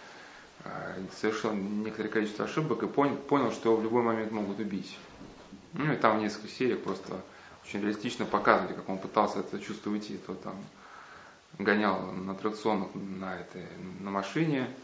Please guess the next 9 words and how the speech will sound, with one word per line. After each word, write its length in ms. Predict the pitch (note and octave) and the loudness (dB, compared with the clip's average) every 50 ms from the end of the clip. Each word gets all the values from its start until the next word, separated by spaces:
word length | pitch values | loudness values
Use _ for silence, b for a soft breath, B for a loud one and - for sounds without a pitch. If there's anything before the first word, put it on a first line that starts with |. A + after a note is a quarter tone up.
| B B B B B B B B B B B B B B B - | B B B B B B B B B B B B B B B 0
а 140 | - F#2 - | 4 6 6
когда 220 | G#2 - A2+ A2+ A2+ | 8 10 10 10 8
совсем 260 | A2+ - - B2 A#2 | 8 4 0 0 0
невыносимо 540 | G#2+ G#2 G#2+ A2 A2 A2 - C3+ B2 A2 G2+ | 2 2 2 2 0 0 -2 -2 -2 -2 -2
стало, 420 | G2 - - B2 A#2+ G2+ F#2 F2+ F#2+ F#2 F2+ F#2 F#2 F2+ - - - - - - - - - - - - - - - | -2 2 4 6 6 6 4 0 -2 -4 -6 -8 -8 -10 -12 -14 -14 -14 -14 -14 -14 -14 -16 -16 -18 -18 -20 -10 -4
созвал 400 | - G2+ G2+ G2+ G2+ G2 G2 F#2+ | -2 0 0 2 2 2 2 2
там 140 | - F#2+ | -2 -6
кучу 240 | - - G2+ G2+ - | -8 -8 -10 -8 -6
знакомых 540 | F#2+ G#2 G#2 G#2 - C#3 C#3 A#2+ G2+ F#2 - | -4 -2 -2 -2 0 -2 0 0 -2 -2 -4